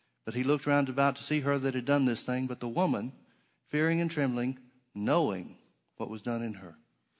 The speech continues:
See, faith turns into knowledge when the manifestation occurs. When that which you believe for becomes a physical reality, then faith is no longer necessary. It turns into knowledge.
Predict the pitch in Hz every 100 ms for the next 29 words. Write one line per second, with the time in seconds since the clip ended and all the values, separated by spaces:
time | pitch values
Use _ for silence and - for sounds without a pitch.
0 | _ _ - 139 131 165 196 - 147 127
1 | 131 113 123 151 101 95 - _ _ _
2 | _ _ _ _ _ _ _ _ _ _
3 | _ _ _ _ _ _ _ _ _ _
4 | 113 104 110 120 117 104 117 113 - 107
5 | 98 101 - - - _ _ _ _ _
6 | _ _ _ _ _ _ _ 101 98 117
7 | 127 131 - 123 117 123 139 135 139 135
8 | 120 - 123 110 131 127 123 123 123 120
9 | 110 92 - _ _ _ _ _ _ _
10 | 117 117 135 135 135 120 131 131 135 131
11 | 135 147 - - 151 151 156 - _ _
12 | _ _ _ - - 123 110 117 107 101
13 | 90 85 - -